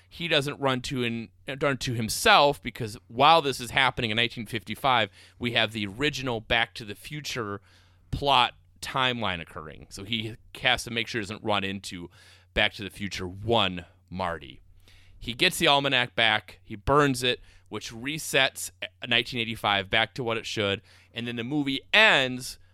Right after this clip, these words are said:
with Doc going to eighteen eighty-five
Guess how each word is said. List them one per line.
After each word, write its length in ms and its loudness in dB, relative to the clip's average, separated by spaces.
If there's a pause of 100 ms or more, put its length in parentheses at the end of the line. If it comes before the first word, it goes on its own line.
with 260 -6
Doc 540 2 (200)
going 360 -2
to 240 -8 (100)
eighteen 400 2
eighty-five 800 0